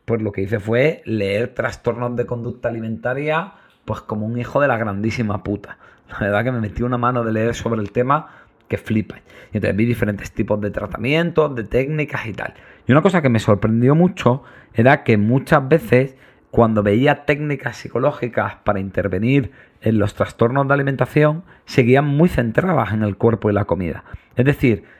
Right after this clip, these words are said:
se, los tratamientos giraban mucho en hacer que el paciente comiera o en hacer que el paciente percibiese su cuerpo como algo bonito. Y a mí esto era algo que me provocaba un puto esguince mental, porque yo pensaba, "Hostia,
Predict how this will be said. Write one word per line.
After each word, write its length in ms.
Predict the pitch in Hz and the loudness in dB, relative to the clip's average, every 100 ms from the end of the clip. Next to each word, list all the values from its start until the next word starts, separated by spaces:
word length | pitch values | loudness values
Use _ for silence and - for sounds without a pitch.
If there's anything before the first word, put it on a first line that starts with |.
| _ | _
se, 440 | - 131 110 113 | -2 0 2 2
los 260 | 117 113 - | 0 -2 -2
tratamientos 720 | 117 113 113 131 151 180 180 | -6 -4 -6 -6 -4 -4 -4
giraban 460 | - 117 127 135 139 | -6 -6 -6 -6 -6
mucho 400 | 156 - 131 - | -8 -8 -8 -6
en 140 | 120 107 | -8 -10
hacer 340 | - 139 135 | -6 -4 -4
que 80 | 120 | -4
el 80 | 101 | -8
paciente 460 | - - 120 123 | -10 -10 -10 -8
comiera 580 | 135 139 156 160 170 202 - - _ - | -6 -4 -2 -2 -2 -6 -20 -20 _ 0
o 160 | 123 | 0
en 200 | 117 110 | 2 -2
hacer 340 | - - 123 131 | -6 -2 -2 -2
que 80 | |
el 80 | 143 | -6
paciente 680 | 123 - 156 156 147 151 151 - _ | -8 -8 -6 -4 -2 -4 -4 -14 _
percibiese 640 | - 117 - 98 117 120 147 | -4 -4 -4 -6 -4 -4 -8
su 200 | - 131 | -8 -4
cuerpo 380 | 139 135 135 | -2 -2 -2
como 300 | - 117 110 | -2 -2 -2
algo 240 | 107 113 104 | -2 -2 -2
bonito. 400 | 104 156 - - _ - - - | -2 -2 -2 -8 _ -20 -20 -4
Y 60 | 117 | -2
a 60 | |
mí 100 | 127 | 2
esto 260 | 165 - 170 | 0 4 4
era 200 | 170 170 | 6 4
algo 240 | 170 175 | 2 0
que 80 | 165 | 0
me 100 | 135 | -4
provocaba 400 | 104 104 - 127 | -4 -4 -2 -2
un 140 | 143 | -2
puto 260 | 135 151 139 | -2 -4 0
esguince 400 | 131 123 139 131 | -2 -2 -4 -4
mental, 540 | 135 131 151 156 214 - - _ - | -4 0 2 2 0 -8 -20 _ -4
porque 220 | 120 113 | 0 0
yo 100 | 107 | 0
pensaba, 320 | 107 95 82 | -2 -4 -4
"Hostia, 360 | 92 - 151 | -4 0 0